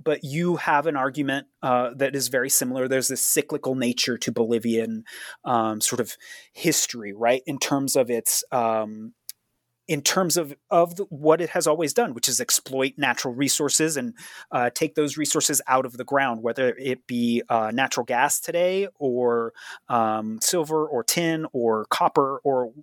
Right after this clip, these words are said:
what have you. Um, Brett Gustafson, uh, an, an arche-,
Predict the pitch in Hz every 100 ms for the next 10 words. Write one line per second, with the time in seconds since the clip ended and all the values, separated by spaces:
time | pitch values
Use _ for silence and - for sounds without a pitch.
0 | - 165 202 - 113 98 104 101 - -
1 | - - 131 123 120 120 - - 170 160
2 | _ - 208 - 156 - - 127 127 120
3 | 127 131 135 135 151 143 143 -